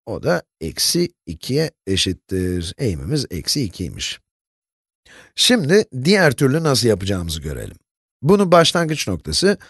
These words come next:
bunu da bitiş noktası yapabilirdik. Ve elimizde buradakilerin negatif değerlerini elde ederdik. Ama bunlar birbirini yine sadeleştirirdi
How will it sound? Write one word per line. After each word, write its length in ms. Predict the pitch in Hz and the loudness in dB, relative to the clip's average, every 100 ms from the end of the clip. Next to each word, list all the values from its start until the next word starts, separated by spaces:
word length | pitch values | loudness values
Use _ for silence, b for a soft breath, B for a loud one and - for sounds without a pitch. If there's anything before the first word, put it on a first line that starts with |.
| b - | b 0
bunu 260 | 185 120 | 2 4
da 160 | 95 85 | 4 4
bitiş 300 | 80 208 - | 2 2 0
noktası 380 | 101 98 95 196 | -2 -2 0 2
yapabilirdik. 800 | 160 160 139 127 87 62 - _ _ B B - | 4 4 4 2 0 -4 -18 _ _ B B 4
Ve 140 | 151 | 6
elimizde 480 | 185 175 113 117 139 | 8 6 2 2 4
buradakilerin 640 | 175 147 101 104 175 202 | 4 4 2 0 0 2
negatif 440 | 208 175 151 131 139 | 2 4 2 2 2
değerlerini 520 | 123 104 90 85 85 | 4 4 2 -2 -4
elde 300 | 76 69 62 | -6 -6 -10
ederdik. 520 | 55 50 - - _ _ _ b b | -10 -12 -14 -20 _ _ _ b b
Ama 240 | - 175 147 | 2 4 6
bunlar 340 | 196 123 117 | 4 4 4
birbirini 420 | 180 123 92 131 | 4 4 0 0
yine 300 | 185 185 135 | 2 2 2
sadeleştirirdi 1200 | 202 - 147 143 131 117 98 - 85 73 160 190 | 0 2 4 4 6 4 2 -2 -6 -2 2 2